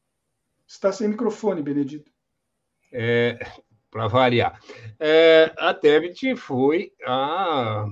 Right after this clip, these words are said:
Speaker 2: a grande revelação, né, nesse debate. Não que ela não fosse conhecida, né, mas não se esperava que ela ocupasse a, a,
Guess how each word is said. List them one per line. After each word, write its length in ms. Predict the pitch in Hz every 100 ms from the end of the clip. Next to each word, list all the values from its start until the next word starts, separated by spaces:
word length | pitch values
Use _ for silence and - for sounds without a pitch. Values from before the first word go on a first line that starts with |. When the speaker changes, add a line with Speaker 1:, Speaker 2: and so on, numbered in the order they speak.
| 101
Speaker 2:
a 120 | 117 117
grande 480 | 113 135 165 190
revelação, 960 | 175 208 190 202 196 - - 156 170 120
né, 260 | 104 120 160
nesse 400 | 131 113 117 143
debate. 380 | 135 127 90 -
Não 140 | 139 190
que 80 | 381
ela 140 | 370
não 120 | 311
fosse 260 | - 269 -
conhecida, 720 | - 135 101 - 143 240 262
né, 180 | 90 131 - _ _ _
mas 220 | 127 131 180
não 160 | 208
se 140 | - 220
esperava 640 | - - 233 120 143 170
que 160 | - 113
ela 260 | 113 139 160 _ _ - -
ocupasse 1080 | 131 156 117 113 117 139 - 120 101 92 -
a, 340 | 101 107 104 -
a, 260 | 95 101